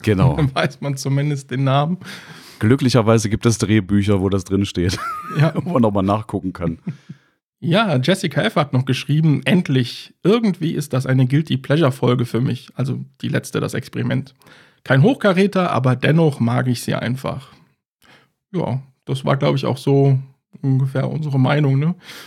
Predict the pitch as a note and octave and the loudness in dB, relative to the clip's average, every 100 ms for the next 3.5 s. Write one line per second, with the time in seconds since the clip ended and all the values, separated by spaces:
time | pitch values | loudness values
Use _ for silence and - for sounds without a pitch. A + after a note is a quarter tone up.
0 | - _ G#3+ A3+ G3+ E3+ E3 G#3 A#3 F#3 | -20 _ 2 4 4 4 4 2 2 2
1 | C#3+ D3 D3+ E3+ - - D3 C#3 C3+ C3+ | 2 2 0 -4 -4 -6 -2 2 2 0
2 | - _ - D#3 F3 - D3 C#3+ C#3+ C3+ | -2 _ -2 2 2 2 0 0 -2 -2
3 | - F#3+ F#3 F3 E3+ | -4 -4 0 0 -2